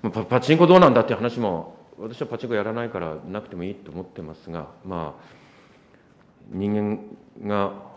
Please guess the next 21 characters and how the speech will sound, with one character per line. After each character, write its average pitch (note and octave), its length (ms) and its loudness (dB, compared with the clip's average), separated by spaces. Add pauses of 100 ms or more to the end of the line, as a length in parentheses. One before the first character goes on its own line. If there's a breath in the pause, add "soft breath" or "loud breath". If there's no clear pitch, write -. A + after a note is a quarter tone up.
(720)
あ F2+ 40 -12
の、 F2+ 100 -8
ホ - 180 -12
モ G#2 140 -4
ル A#2 180 -2
ー E2+ 40 -6
デ F2 80 -6
ン E2 60 -8
ス - 120 -20
だ E2 80 -12
と D#2+ 100 -18
す - 160 -12
れ G2 80 -4
ば E2 200 -8 (160)
遊 G2+ 40 -8
ぶ F#2+ 140 -8
人 G2 180 -10
で F#2+ 120 -4
す G2 80 -16
か D#2 100 -10
ら、 D2+ 60 -12